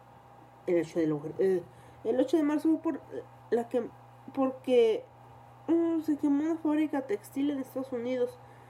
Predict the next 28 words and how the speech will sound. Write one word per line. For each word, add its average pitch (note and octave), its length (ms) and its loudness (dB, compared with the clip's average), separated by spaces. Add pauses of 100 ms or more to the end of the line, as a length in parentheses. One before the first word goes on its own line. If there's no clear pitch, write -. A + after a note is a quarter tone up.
(720)
Ah, E4 460 -2 (100)
¿cómo F#4 220 0
se C#4+ 160 -2
llaman D4 480 -2
esas D4+ 280 -4
cosas? C#4+ 420 -4 (420)
Todavía F#4+ 380 4
hay E4 200 0
en A3 140 -6
México, C4 380 0
de F#3+ 100 0
hecho. - 180 -10 (760)
Mm, C#4+ 520 -2 (680)
seguramente F4 540 2
le C4 80 0
están A3 240 -6
gritando A3 300 -4
su - 120 -10
teléfono F3+ 420 -4
en E3+ 60 -6
este - 200 -10
momento, D#3 320 -6
¿cómo F3+ 160 -12
se - 100 -16
llama? - 120 -16 (1300)
Maquila. C4 420 6 (2000)
Una C#4 200 2
maquila, A3+ 560 -2